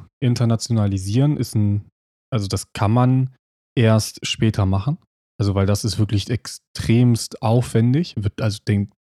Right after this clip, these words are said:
denk ich. Ähm, auch wenn jetzt ja angedeutet wurde, dass man eventuell den einen oder anderen Kontakt zu Mister Beast Team habt und so weiter und so fort, ist das jetzt nichts, was man mal eben so aus der Tasche schüttelt.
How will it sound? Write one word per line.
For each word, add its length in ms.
denk 180
ich. 260
Ähm, 220
auch 160
wenn 100
jetzt 200
ja 100
angedeutet 520
wurde, 200
dass 160
man 100
eventuell 400
den 140
einen 180
oder 160
anderen 260
Kontakt 400
zu 120
Mister 260
Beast 300
Team 180
habt 180
und 80
so 140
weiter 240
und 140
so 80
fort, 360
ist 200
das 160
jetzt 180
nichts, 200
was 120
man 140
mal 160
eben 380
so 440
aus 200
der 120
Tasche 300
schüttelt. 400